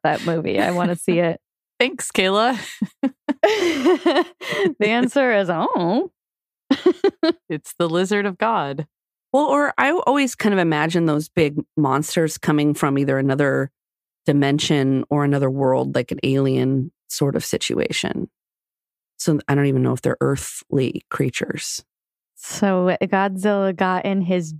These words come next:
Speaker 1: giant flying <laughs> saucer
Speaker 3: <laughs>
Speaker 1: and he came down to Earth.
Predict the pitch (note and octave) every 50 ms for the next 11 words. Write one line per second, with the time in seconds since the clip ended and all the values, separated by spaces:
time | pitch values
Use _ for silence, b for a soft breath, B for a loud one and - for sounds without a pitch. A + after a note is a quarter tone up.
0 | - _ - - G3 E3+ E3+ F3 F3+ F#3 G3+ G#3+ A3 A#3 - _ - G#3 G3+ G#3
1 | G3 G3 G3 A3 - - - - A#3+ G#3 - - - - - - - B3+ - D3+
2 | - A#3+ B3 - - - A#3+ - B3+ B3 - - B3 F#3 - - C#4+ A#3+ A3 A#3+
3 | C4 - - A#3+ F4+ - - E4 - - - D#4+ - A3 A#3+ - C#4+ C4 C4 C4+
4 | C4 A#3 B3 A3 B3+ C4 G#3 A3 A3+ C4 A3+ - - B3+ - - G3 G3+ F#3 G#3+